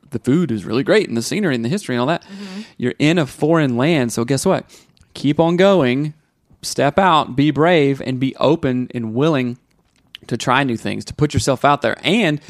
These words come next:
Speaker 1: to put in the really fundamental, solid, uh, things like affirmation sentences. You write a lot of stuff down. You have those
Speaker 2: Mm-hmm.
Speaker 1: cards. You know, when Seth gets home, you're feeling this.
Speaker 2: Mm-hmm.
Speaker 1: You're happy to see him. You're glad he's home safe. You love
Speaker 2: Right.
Speaker 1: him. You wanna touch him. You wanna kiss him. You wanna spend time with him.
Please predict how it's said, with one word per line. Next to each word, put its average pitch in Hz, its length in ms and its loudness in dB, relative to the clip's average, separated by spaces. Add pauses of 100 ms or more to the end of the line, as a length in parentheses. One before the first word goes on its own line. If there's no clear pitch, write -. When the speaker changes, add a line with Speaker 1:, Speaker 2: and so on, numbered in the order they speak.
(220)
Speaker 1:
to 143 280 2
put 175 240 0
in 170 80 0
the 135 100 0
really 156 360 2
fundamental, 156 540 0
solid, 156 520 2 (500)
uh, 113 280 -8 (580)
things 156 640 0 (340)
like 147 560 0 (300)
affirmation 131 600 0
sentences. 113 800 -6
You 156 240 0
write 143 220 4
a - 20 2
lot 131 160 2
of 123 60 -2
stuff 131 240 -2
down. 165 460 0
You 123 160 -4
have 123 200 0
those 117 160 0
Speaker 2:
Mm-hmm. - 100 -4
Speaker 1:
cards. 147 420 2 (320)
You 160 80 0
know, 185 200 2 (240)
when 123 280 -4
Seth 147 260 -6
gets 143 200 -6
home, 147 340 -4 (140)
you're 143 180 -2
feeling 180 420 0
this. 147 400 -2
Speaker 2:
Mm-hmm. 190 260 -8
Speaker 1:
You're 117 120 -4
happy 104 260 -10
to 104 80 -8
see 165 280 -2
him. 165 100 -2
You're 117 100 -4
glad 104 220 -6
he's - 120 -12
home 104 200 -8
safe. 160 480 -2
You 120 100 -8
love 135 240 0
Speaker 2:
Right. - 40 0
Speaker 1:
him. 151 140 -2
You 120 120 -4
wanna 113 120 -8
touch 151 300 -2
him. 151 80 -4
You 127 80 -4
wanna 110 140 -6
kiss 147 240 -4
him. 151 80 -6
You 131 60 -4
wanna 113 100 -6
spend 117 220 -6
time 143 220 -2
with 156 120 0
him. 160 220 -2